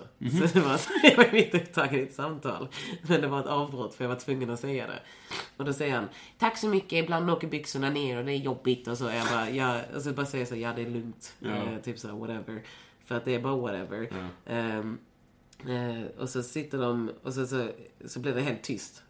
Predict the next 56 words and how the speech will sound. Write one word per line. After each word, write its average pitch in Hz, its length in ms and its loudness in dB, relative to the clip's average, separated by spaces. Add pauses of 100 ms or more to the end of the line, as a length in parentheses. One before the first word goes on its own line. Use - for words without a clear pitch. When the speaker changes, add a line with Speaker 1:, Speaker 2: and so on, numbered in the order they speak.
(160)
Speaker 2:
hos 127 200 -6
dem. 117 180 -6 (480)
Och - 80 -16
så 147 60 -6
är 165 100 -2
det 175 60 0
en 175 280 0
som 135 160 -6
försöker. - 680 -10
Han - 160 -10
Speaker 1:
Mm. 208 100 -4
Speaker 2:
försöker 247 400 -4
igen. 202 260 -2 (180)
Och - 60 -8
jag 151 80 -4
bara 160 100 -2
vänder 151 220 -2
mig 143 120 -4
om 123 100 -4
och 120 120 -6
bara 113 140 -4
sa, 104 340 -6
jag 131 140 -4
sa, 120 280 -6
jag 131 160 -4
bara, 110 180 -4
"Jag 147 160 -4
sa 202 140 4
käften." - 560 2 (720)
Alltså 147 160 -4
inte 165 100 -4
ett - 120 -8
ord 151 220 2
till 127 100 -2
honom, 90 320 -6
bara 175 60 -6
"Håll 165 100 -4
käften." - 640 -4 (460)
Och - 80 -10
då, 131 200 2
eh, 120 420 0
var 113 140 -6
de 113 140 -6
tysta, 127 320 -6
de 104 120 -10
bara, - 140 -12
"Säg 123 300 -8
inte 120 200 -10
någonting 113 260 -12
till 113 240 -12
henne." 117 920 -4 (200)
<laughs> - 200 -12
Och 151 60 -2
jag 143 200 2
bara, 98 160 -4
"Mm, 143 200 -8